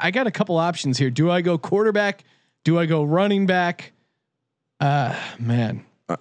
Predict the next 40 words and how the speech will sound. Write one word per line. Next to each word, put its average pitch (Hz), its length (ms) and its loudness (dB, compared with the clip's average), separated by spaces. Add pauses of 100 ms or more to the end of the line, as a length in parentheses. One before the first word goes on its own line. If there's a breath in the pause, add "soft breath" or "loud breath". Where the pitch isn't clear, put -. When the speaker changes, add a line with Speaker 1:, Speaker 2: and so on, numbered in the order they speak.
Speaker 2:
ju-, 147 200 0
I 131 100 0
mean, 139 340 2
I 139 100 2
think 156 300 -2
you 160 180 2
pick 160 300 -2
twice 123 440 0
in 120 60 -2
the 110 80 2
next 113 240 0
couple 107 260 -2
picks. 98 320 -2
If 95 140 -6
you 139 320 2
don't 127 340 -2
take 120 260 -2
another 113 260 0
quarterback, 151 800 -2
Speaker 1:
It's 143 180 -2
gonna 160 200 0
be, 131 260 0
Speaker 2:
it's 117 120 -8
gonna 147 140 2
Speaker 1:
it's 127 80 0
Speaker 2:
be 110 60 -2
Speaker 1:
gonna 151 140 2
be - 20 0
way 135 200 2
too 175 60 2
Speaker 2:
real 151 380 2
tough. 92 520 -6
Speaker 1:
I'm 175 100 2
gonna 269 140 2
go 262 140 2
Ben 214 260 0
Roethlisberger 175 880 0
here. 135 360 0 (340)
I, 147 240 0
uh, 139 360 0